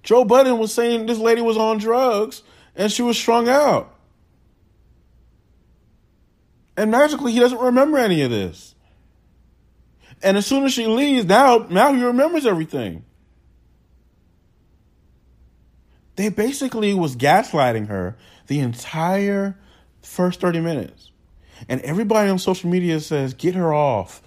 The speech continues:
Why is she on here? Why is she screaming? Why is she over-talking people?" Because they're trying to gaslight her.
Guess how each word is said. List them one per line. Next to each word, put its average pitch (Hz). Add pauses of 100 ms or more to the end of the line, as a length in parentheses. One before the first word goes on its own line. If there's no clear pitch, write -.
(160)
Why 175
is 180
she 143
on 143
here? 101 (1500)
Why 151
is 180
she 175
screaming? 165
Why 147
is 160
she 175
over-talking 156
people?" 120 (400)
Because 214
they're 247
trying 269
to 277
gaslight 226
her. 95